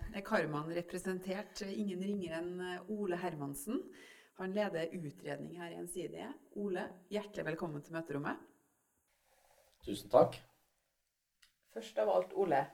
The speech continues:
Speaker 1: utredning. Hva handler egentlig det om?
Speaker 2: Nei, utredning, det, det handler jo egentlig om, eh, som det heter på politispråket, etterforskning.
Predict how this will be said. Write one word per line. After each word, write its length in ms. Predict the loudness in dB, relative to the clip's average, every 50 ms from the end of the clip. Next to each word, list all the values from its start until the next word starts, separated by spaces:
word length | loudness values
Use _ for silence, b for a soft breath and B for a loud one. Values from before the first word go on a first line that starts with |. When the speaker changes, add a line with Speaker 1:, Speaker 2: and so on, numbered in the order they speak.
| -12 _ _ -2
Speaker 1:
utredning. 760 | 0 2 2 2 2 4 6 6 6 6 4 0 0 -2 -4 -8 -20 _ _ _ _ 0
Hva 120 | 2 2 4
handler 260 | 4 2 2 2 2
egentlig 260 | 0 0 0 0 0 2
det 80 | 2 0
om? 200 | 0 -2 -4 -6 -10 -18 _ _ -10 -10 -10 B B B B B B B B B B B B -4
Speaker 2:
Nei, 100 | -2 -2 -2 0 -2 0
utredning, 600 | 0 0 0 6 10 10 12 12 12 8 8 8
det, 240 | 10 12 12 12 12
det 160 | 10 8 8
handler 380 | 10 8 8 8 6 4 2 2
jo 140 | 6 8 8 10 10
egentlig 720 | 10 10 10 10 8 6 2 -2 -2 0 4 6 6 6 6
om, 540 | 6 4 4 4 2 2 2 0 0 0 0
eh, 880 | 0 0 0 -2 -2 -2 -4 -4 -6 -6 -6 -6 -6 -6 -8 -10 -12 -14 -16 -20 -20 -18
som 240 | -12 -6 -2 2 4
det 60 | 4 4
heter 160 | 4 2 0
på 120 | -8 -8 -8
politispråket, 720 | -6 -8 -8 -6 -6 -8 -8 -8 -10 -14 -16 -14 -14 -16 -16 -16
etterforskning. 760 | -18 -18 -20 _ _ -20 -20 -20 -20 -18 -16 -14 -10 -10 -10